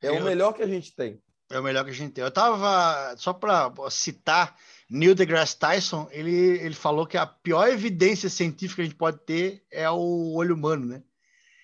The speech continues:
Speaker 2: É a,
Speaker 1: Sim.
Speaker 2: a memória. O, o, o, "Ah, eu vi acontecer." Não,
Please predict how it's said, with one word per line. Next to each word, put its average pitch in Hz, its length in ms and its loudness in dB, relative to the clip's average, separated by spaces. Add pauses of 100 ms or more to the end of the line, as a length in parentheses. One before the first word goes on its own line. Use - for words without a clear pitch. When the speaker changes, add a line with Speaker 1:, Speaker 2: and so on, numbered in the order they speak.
(140)
Speaker 2:
É 123 140 -4
a, 123 640 2
Speaker 1:
Sim. - 120 -20
Speaker 2:
a 127 140 -4
memória. 143 680 2
O, 123 40 -2
o, 147 480 -4
o, - 40 -12 (300)
"Ah, 214 180 2
eu 285 160 2
vi 185 380 4
acontecer." 202 600 0
Não, 208 200 -2